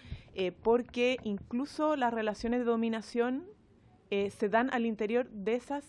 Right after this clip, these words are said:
situaciones. O sea, marido hacia la mujer, conviviente hacia la mujer.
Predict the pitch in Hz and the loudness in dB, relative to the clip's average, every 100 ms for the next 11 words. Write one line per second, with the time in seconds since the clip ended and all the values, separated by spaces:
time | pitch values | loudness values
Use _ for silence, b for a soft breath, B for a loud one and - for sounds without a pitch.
0 | - 269 285 - 269 180 - - - 202 | -10 -6 -6 -6 -10 -14 -18 -16 -6 -2
1 | 190 180 b b b b - 190 208 226 | -2 -4 b b b b -4 -2 0 2
2 | 233 - 208 202 202 - 254 240 247 - | 2 0 -2 -2 -4 -2 0 0 -2 -6
3 | 214 196 185 208 226 233 226 214 208 214 | -6 -6 -6 -6 -6 -8 -4 -2 -2 -4
4 | - 269 | -4 -4